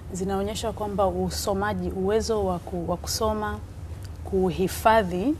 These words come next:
zile taarifa ambazo mtoto amesoma na kuchanganua unashuka.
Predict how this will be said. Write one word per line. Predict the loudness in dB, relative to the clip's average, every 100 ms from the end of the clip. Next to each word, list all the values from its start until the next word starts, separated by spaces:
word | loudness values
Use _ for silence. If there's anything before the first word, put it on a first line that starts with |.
| -6 -2
zile | 0
taarifa | 0 2 2 2 0
ambazo | 2 0 0
mtoto | 0 0 0
amesoma | 0 0 0 0 0 -4 -10 -12 -10 -10 -4
na | -4
kuchanganua | -4 -4 -2 0 0 0 0 0 -2 -4 -8 -12 -12 -12 -8
unashuka. | -4 -2 -2 -2 -2 -2 -6